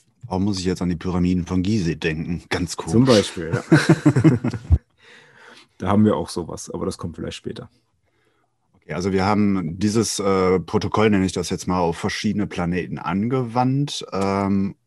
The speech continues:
Speaker 1: und auf etwas, was, was ist das? Ist ein Planet? Keine Ahnung.
Speaker 2: Ceres.
Speaker 1: Ceres.
Speaker 2: Also, ähm, Ceres ist ein Zwergplanet oder halt ein großer Asteroid,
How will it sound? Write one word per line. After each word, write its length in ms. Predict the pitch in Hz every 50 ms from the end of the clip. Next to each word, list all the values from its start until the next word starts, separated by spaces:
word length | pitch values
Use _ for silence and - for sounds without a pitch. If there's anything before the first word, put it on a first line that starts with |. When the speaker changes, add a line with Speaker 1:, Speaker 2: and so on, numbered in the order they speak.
| _
Speaker 1:
und 460 | - 117 127 147 175 175 - - - - -
auf 580 | 117 120 123 127 123 120 - - - - - - - _ _
etwas, 440 | - 82 131 - - 123 110 - -
was, 240 | - 117 110 - - 95
was 400 | 92 98 - 107 87 95 87 92
ist 160 | 92 - -
das? 120 | 90 82 82
Ist 140 | 82 85
ein 120 | 87 82 80
Planet? 340 | - 90 82 87 104 - -
Keine 240 | - 90 82 85
Ahnung. 340 | - 95 95 90 82 78 - - _ _ _ _ _ _ - - - _ _ _ _ _ _ _ _ _ _
Speaker 2:
Ceres. 460 | - - 110 98 78 85 - - - _ _ _ _ _ _ - -
Speaker 1:
Ceres. 420 | - - 123 98 165 165 143 -
Speaker 2:
Also, 80 | - 135 - - - - - - - - - - - -
ähm, 300 | 98 95 92 90 90 87 -
Ceres 460 | - 104 107 113 120 135 127 - -
ist 300 | - - - 98 90 -
ein 300 | 95 92 90 85 85 80
Zwergplanet 920 | - - - 104 107 110 - - - 143 135 131 131 139 147 156 151 -
oder 380 | - 92 95 90 82 80 80 85
halt 200 | 92 87 90 -
ein 140 | - 92 90
großer 340 | - 95 104 107 - 104 98
Asteroid, 680 | 92 - - 104 90 76 - - 120 165 - - -